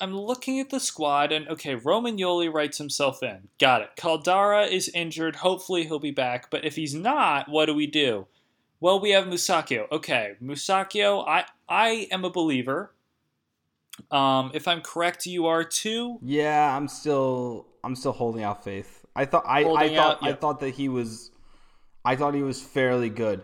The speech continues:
Speaker 2: against Udinese.
Speaker 1: Yeah, I, I thought that he was solid. I, I was a fan of, I was a fan of the addition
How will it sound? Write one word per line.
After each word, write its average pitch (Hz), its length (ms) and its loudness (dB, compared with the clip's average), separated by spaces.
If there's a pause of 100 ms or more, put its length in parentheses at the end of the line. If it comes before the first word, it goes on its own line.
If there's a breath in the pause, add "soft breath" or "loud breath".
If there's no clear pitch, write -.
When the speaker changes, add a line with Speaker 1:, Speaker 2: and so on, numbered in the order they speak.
(120)
Speaker 2:
against 104 300 -12
Udinese. 95 480 -10 (840)
Speaker 1:
Yeah, 143 240 0 (180)
I, 143 240 4
I 143 120 2
thought 135 320 0
that 135 100 -4
he 139 160 -4
was 135 180 -2
solid. 117 460 2 (260)
I, 117 380 2
I 120 400 -4 (560)
was 123 320 -4
a 139 80 -2
fan 139 400 2 (160)
of, 123 460 -2 (420 soft breath)
I - 40 -4
was 160 120 0
a 156 60 -6
fan 190 340 0
of 190 140 -8
the 165 120 2
addition 151 600 -2